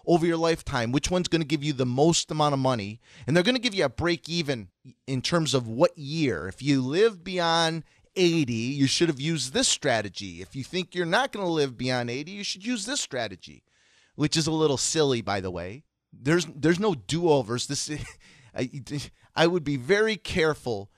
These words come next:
to plan for the worst and hope for the best in retirement. Just assume you're gonna live a long time.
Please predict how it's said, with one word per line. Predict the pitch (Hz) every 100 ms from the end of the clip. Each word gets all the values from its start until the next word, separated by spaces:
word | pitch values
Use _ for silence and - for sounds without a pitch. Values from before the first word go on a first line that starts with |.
| _ -
to | 151 117
plan | - 151 170 202 190
for | 202
the | 185
worst | 151 151 151 -
and | 120
hope | 123 135
for | 127
the | 123
best | 104 107 104 -
in | 104
retirement. | 104 - 92 76 58 - -
Just | 208 226 -
assume | - - - 185 180 175
you're | 147
gonna | 139 143 131
live | 123
a | 117
long | 113 110
time. | - 95 73 57